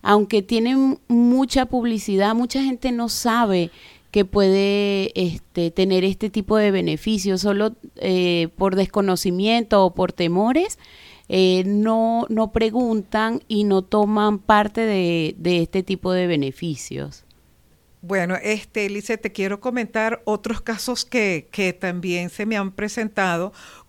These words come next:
Speaker 2: cuando, eh, los seniors tienen estos beneficios y ellos se niegan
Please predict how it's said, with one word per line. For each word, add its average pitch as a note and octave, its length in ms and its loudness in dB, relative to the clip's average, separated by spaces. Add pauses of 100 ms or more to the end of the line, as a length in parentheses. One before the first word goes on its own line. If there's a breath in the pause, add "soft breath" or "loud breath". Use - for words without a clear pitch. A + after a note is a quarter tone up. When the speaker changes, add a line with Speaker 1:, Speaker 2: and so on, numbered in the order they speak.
Speaker 2:
cuando, F#3+ 840 0
eh, F#3+ 320 -2
los F#3 240 -4
seniors A3 960 -2 (300)
tienen A3+ 640 0
estos G#3+ 400 -4
beneficios A3+ 760 -4
y A#3 140 -2
ellos G#3+ 300 -2
se B3 180 -2
niegan G#3 640 0